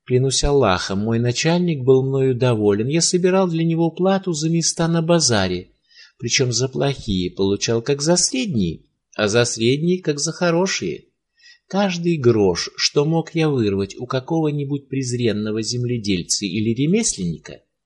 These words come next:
я нёс в дом начальника и благоговейно возлагал на михраб моей преданности. Начальник, принимая деньги, всегда говорил: «О, Узакбай,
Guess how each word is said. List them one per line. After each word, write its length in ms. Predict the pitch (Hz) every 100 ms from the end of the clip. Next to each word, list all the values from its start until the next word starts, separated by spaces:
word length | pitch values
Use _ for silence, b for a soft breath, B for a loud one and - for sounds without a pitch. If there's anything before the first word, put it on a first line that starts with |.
| _ _ _
я 200 | - 123
нёс 280 | 131 131 110
в 100 | 110
дом 240 | 120 110 113
начальника 840 | 110 - 196 214 202 190 180 170 B B -
и 160 | 151
благоговейно 1000 | 127 131 123 123 120 120 147 214 214 196
возлагал 600 | 190 165 160 156 147 151
на 160 | 135 120
михраб 560 | 117 104 - 101 117 -
моей 340 | 135 113 127
преданности. 840 | 127 170 107 - - 64 - - - _ _ _ _ _ _ _ _
Начальник, 880 | 104 98 95 123 143 165 101 87 -
принимая 560 | 98 101 98 101 101 98
деньги, 420 | 113 170 151 131
всегда 400 | - 127 127 139
говорил: 580 | 127 127 120 82 53 - _ _ _ _ _ -
«О, 240 | 80 131
Узакбай, 760 | 160 131 85 69 76 107 117